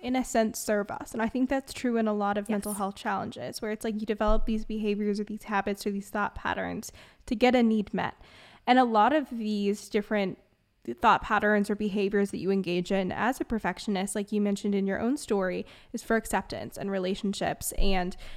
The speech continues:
Speaker 1: community, which is what we're wired for as humans. Like, we're not very strong predators. If we were out in the wilderness by ourselves, we'd be attacked within a day. So to survive and make it through
Speaker 2: <laughs>
Speaker 1: hundreds of thousands of years,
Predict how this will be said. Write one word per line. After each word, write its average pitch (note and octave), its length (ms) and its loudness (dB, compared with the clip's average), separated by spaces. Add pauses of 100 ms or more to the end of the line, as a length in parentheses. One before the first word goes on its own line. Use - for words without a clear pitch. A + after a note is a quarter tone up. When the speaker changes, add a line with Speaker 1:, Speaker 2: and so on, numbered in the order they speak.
(340)
Speaker 1:
community, B3 880 4
which A#3 200 0
is A#3+ 160 0
what A#3+ 220 2
we're C4 120 2
wired B3+ 380 -2
for - 180 -6
as - 100 -10
humans. - 380 -10
Like, G3+ 160 -6
we're A#3+ 100 0
not C4+ 280 0
very G#3 240 0
strong G3 320 -4
predators. A3 520 -6
If A#3 120 -8
we G#3+ 100 -4
were G#3+ 160 -2
out - 320 -2
in A3 100 2
the G#3 60 2
wilderness F#3+ 480 -4
by - 160 -2
ourselves, A#3+ 520 -2
we'd G3+ 160 -8
be G3+ 200 -6
attacked - 500 -8
within G#3+ 240 -4
a G3 60 -2
day. - 420 -4
So - 140 -2
to A3 100 2
survive A#3 680 2
and G#3+ 140 2
make G3 200 0
it - 140 -6
through G#3 360 0
Speaker 2:
<laughs> A3 60 -10
Speaker 1:
hundreds G#3 440 0
of F#3+ 220 -6
thousands F#3+ 460 -2
of F#3+ 100 -6
years, A3+ 460 0